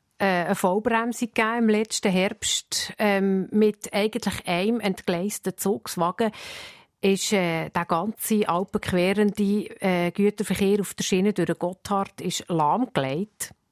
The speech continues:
Jetzt langsam geht's wieder ein bisschen, oder? Aber trotzdem, also über Monate ist kein einziger Zug durch den neuen Tunnel durchgefahren. Es ist verrückt, wie wenig das es braucht, für das da also quasi, äh,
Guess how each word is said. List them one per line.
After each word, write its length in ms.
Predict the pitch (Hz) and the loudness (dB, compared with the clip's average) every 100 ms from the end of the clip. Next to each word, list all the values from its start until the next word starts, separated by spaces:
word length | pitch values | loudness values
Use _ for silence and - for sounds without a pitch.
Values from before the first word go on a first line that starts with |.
| _ _ - | _ _ -2
Jetzt 440 | 185 - - - | -2 -2 -6 -4
langsam 460 | 175 196 208 165 170 | -2 0 0 -4 -2
geht's 300 | 160 196 233 | -6 -4 -2
wieder 180 | 220 | 0
ein 400 | 226 220 220 226 | -2 0 0 0
bisschen, 520 | 226 226 - 247 262 190 | 0 -2 -2 0 2 2
oder? 220 | 202 233 | 0 -2
Aber 140 | - 160 | -4 -6
trotzdem, 600 | 180 208 - - 170 202 | -4 -4 -4 -2 -2 -2
also 240 | 165 185 - _ - | -4 -4 -8 _ -6
über 240 | - 196 185 | -2 0 4
Monate 580 | 175 214 220 170 - 220 | 4 4 2 0 -2 -4
ist 180 | 202 | -4
kein 200 | - 202 | -4 -4
einziger 540 | - 214 247 - 233 - | 0 -2 -2 -4 -4 -4
Zug 320 | - 262 - | -2 -2 -2
durch 140 | 202 | -4
den 140 | 185 160 - - - - - - | -2 -4 -6 -16 -16 -18 -6 2
neuen 320 | 190 196 254 _ | 4 4 2 _
Tunnel 380 | - 220 254 247 | 2 4 4 2
durchgefahren. 600 | 240 240 233 - 202 214 - | 0 0 0 0 2 2 0
Es 160 | 185 | 0
ist 140 | 208 - | 0 0
verrückt, 440 | 196 233 - - | 2 2 0 -4
wie 200 | 196 208 | 2 2
wenig 340 | 196 202 311 - | 4 2 -2 -2
das 180 | 233 | -4
es 100 | 202 | -4
braucht, 400 | - 240 277 - | -2 -2 -2 -4
für 160 | - 240 | -2 -2
das 300 | 233 226 - | 0 -4 -2
da 260 | 220 220 226 | 0 0 0
also 180 | 220 | -2
quasi, 520 | 214 202 190 214 220 214 | -4 0 0 0 0 0
äh, 280 | 208 190 | 2 0